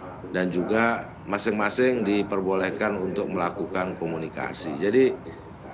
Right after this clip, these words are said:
sesungguhnya, eh, pertemuan Pak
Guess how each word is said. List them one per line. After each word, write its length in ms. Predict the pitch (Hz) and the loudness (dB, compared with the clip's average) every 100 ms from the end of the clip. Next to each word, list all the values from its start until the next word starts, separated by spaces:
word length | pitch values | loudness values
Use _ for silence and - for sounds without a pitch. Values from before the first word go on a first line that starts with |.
| - | -10
sesungguhnya, 960 | - 113 127 123 123 135 151 147 120 - - - - 113 117 | -4 2 4 6 6 6 6 6 2 -2 -14 -16 -12 -8 -6
eh, 840 | 127 120 120 123 120 123 120 120 117 113 - | -2 2 4 6 6 6 6 4 2 -2 -4
pertemuan 640 | 113 123 117 117 113 110 104 | -2 0 2 2 2 0 2
Pak 240 | 113 107 | 2 2